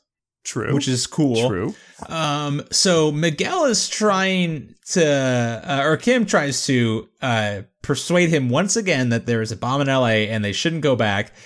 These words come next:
Speaker 2: He says, "Yeah, yeah, whatever." And Miguel responds, "Forget about us. You wanna get blown to pieces?" <laughs>
Speaker 1: Um,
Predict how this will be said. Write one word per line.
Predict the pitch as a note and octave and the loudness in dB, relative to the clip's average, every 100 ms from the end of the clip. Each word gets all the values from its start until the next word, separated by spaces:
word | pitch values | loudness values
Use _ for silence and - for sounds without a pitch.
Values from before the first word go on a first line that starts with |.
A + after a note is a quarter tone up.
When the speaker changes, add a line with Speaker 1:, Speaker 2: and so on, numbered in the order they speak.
| - | -10
Speaker 2:
He | - G3+ | -2 2
says, | F#3 D#3+ - | 2 0 -2
"Yeah, | D3 D#3 | 0 2
yeah, | C3 A2 | 4 2
whatever." | B2 A2+ F#2+ F#2 - - - | 2 2 0 -4 -12 -20 -4
And | C#3+ D3+ D3 C#3 - _ F3+ - | 0 2 0 -2 -8 _ -14 -2
Miguel | D#3 D#3 A3 E4 | 0 2 2 2
responds, | F3+ - D3 B2+ B2 - _ _ | 2 2 0 0 -2 -10 _ _
"Forget | - A#3 D4 E4 | -4 0 2 2
about | B3 A3+ | 2 2
us. | C4 F3 - _ _ | 2 0 -4 _ _
You | D#3 | 0
wanna | A#3+ A#3+ | 2 2
get | F#3+ | 2
blown | E3+ G3+ G#3 | 0 0 0
to | |
pieces?" | - G#3+ C#4 - F4+ F#3+ - | -2 -2 0 2 2 0 -2
<laughs> | C#3+ C#4 A3 - - - - C4+ - _ _ _ _ | -10 -8 -8 -8 -8 -10 -12 -14 -16 _ _ _ _
Speaker 1:
Um, | C#3 D3 D3 C#3+ C#3 B2+ | 0 2 4 2 2 0